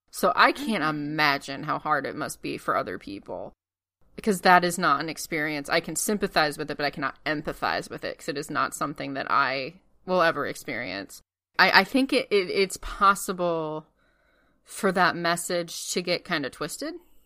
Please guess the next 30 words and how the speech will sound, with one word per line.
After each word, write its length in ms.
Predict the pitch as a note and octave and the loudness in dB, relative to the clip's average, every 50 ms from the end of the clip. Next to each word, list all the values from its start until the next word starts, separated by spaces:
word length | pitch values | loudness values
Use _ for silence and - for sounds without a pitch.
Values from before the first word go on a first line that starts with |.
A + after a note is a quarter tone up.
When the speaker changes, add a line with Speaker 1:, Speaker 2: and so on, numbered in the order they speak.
| _ _ - | _ _ 2
Speaker 2:
Oh, 220 | D#4 D4+ B3+ A3+ | 4 4 2 0
yeah. 360 | A#3+ A#3 G#3+ F3+ F3+ G3 A3 - _ _ _ _ _ _ _ | -2 -4 -4 -4 -2 -4 -4 -6 _ _ _ _ _ _ _
Speaker 1:
This 240 | G#3+ F#3+ G#3 G#3 G#3 | -2 -2 0 0 0
is 140 | G3+ F3+ E3 | 0 2 4
also 320 | D3+ D3 D3 - - C#3 | 4 2 2 -2 -6 -8
very 220 | C3+ C#3 C#3 C#3+ C#3+ | -6 -4 -4 -4 -4
timely, 680 | - - D3+ C#3 C#3 C#3 D3 C#3 C#3 C3+ C#3 D3 D#3 - _ _ _ _ _ _ _ _ _ | -4 -2 -2 -2 -2 -2 -4 -6 -6 -6 -6 -8 -8 -12 _ _ _ _ _ _ _ _ _
but 460 | F3 D#3+ D3+ D3+ D3+ D3 D3 - - _ _ _ _ _ _ _ _ _ _ _ | 0 2 2 2 2 0 -2 -4 -8 _ _ _ _ _ _ _ _ _ _ _
whenever 480 | G3 G3 G#3+ B3 C4+ E4 E4+ E4 C#4 | -2 2 2 4 4 4 4 4 4
anything, 800 | - - - G3+ G#3 G#3 G#3 G3+ - - G#3 G3 F#3 F3+ F3+ E3+ D#3 D#3+ - - - - _ _ _ _ _ _ _ _ _ _ _ _ _ _ - | 2 0 -2 -2 0 0 -2 -2 -2 -2 -2 -2 -2 -2 -4 -6 -8 -10 -14 -18 -20 -20 _ _ _ _ _ _ _ _ _ _ _ _ _ _ -2
I've 160 | D#4 G4+ - | 0 2 4
been 200 | A#4 A4 E4 C4+ | 6 8 8 8
just 220 | F#3+ F#3+ E3 F3 E3+ | 6 4 0 0 0
real 100 | F#3 D#3 | -2 -2
frustrated 720 | - - G3 F3 - - - - E3 D#3 C#3 C#3 D3+ D#3 | 0 0 0 0 0 -2 -4 -2 -2 -2 0 -2 -2 -2
with 120 | D#3 - | -4 -4
my 140 | D3+ D3 D3 | -4 -6 -4
Facebook 400 | - D3+ C#3 C#3 - - C3+ - - | -4 -4 -6 -6 -6 -8 -12 -10 -6
feed 240 | - G3+ - - | -2 -2 -2 0
<laughs> 0 | |
lately, 420 | F3 E3+ - - - F#3 - A#3 A#3 | 0 0 0 0 0 4 6 10 10
I'll 140 | B3+ C4 G#3+ | 10 10 8
be 160 | G#3+ - E3 | 4 -2 -4
real, 220 | - D3+ D3 C#3 | -4 -4 -6 -6
guys. 280 | - - D3+ D3+ D3+ - C#4+ - - - | -6 -6 -6 -4 -4 -4 -4 -4 0 2
Speaker 2:
<laughs> 260 | F4 E4 F4 - - | 4 4 4 4 8
Speaker 1:
But 280 | - G#4 - A#3+ A#3+ - - | 10 10 10 10 10 8 8
it's, 480 | - C4+ - - - - - - - - _ | 8 8 8 6 2 0 0 -2 -4 -6 _
it's 300 | - G3+ G3+ G3 - - | -4 -2 -2 -2 -6 -10
been 760 | - - G#3 G3 F#3+ F#3+ F#3 F3+ F3+ F3+ F3 F3 E3+ E3+ E3+ | -8 -4 -2 -2 -2 -2 -2 -2 -4 -6 -6 -8 -10 -12 -12